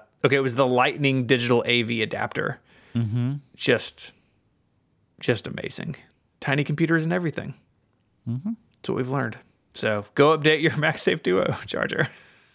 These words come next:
Speaker 1: <laughs> I should try it and report back.
Speaker 2: I feel like it's gotta do it somehow without a computer being involved in the middle.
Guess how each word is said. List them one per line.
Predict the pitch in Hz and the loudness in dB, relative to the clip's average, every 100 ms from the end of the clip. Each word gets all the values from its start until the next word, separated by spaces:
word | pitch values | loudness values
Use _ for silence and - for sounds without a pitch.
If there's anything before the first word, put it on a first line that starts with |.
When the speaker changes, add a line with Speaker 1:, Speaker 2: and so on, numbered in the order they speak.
| _ - | _ -4
Speaker 1:
<laughs> | - - - - - - | -4 -4 -8 -8 -6 -4
I | 208 214 214 156 | 0 0 0 0
should | 170 180 | 0 0
try | - 135 107 | 2 2 0
it | 98 - | -4 -2
and | 131 | 0
report | 123 117 117 | 2 2 0
back. | 110 104 - - _ _ _ _ - | 2 -2 -4 -14 _ _ _ _ -4
Speaker 2:
I | 139 190 | 2 2
feel | - 180 156 | 4 4 6
like | 127 110 107 - _ _ _ _ _ | 6 4 0 -8 _ _ _ _ _
it's | 120 - | -2 -2
gotta | - 127 127 120 | 2 4 4 4
do | 117 110 | 4 2
it | - | 2
somehow | - 107 107 101 95 90 90 92 _ _ _ _ | 0 0 0 0 -2 -4 -6 -8 _ _ _ _
without | 117 104 95 92 | 2 2 2 0
a | - | -4
computer | 104 - 90 107 | -8 -6 -6 -6
being | 76 64 | -6 -6
involved | 73 104 58 - | -8 -6 -6 -6
in | - | -8
the | 76 | -8
middle. | - - - | -10 -12 -14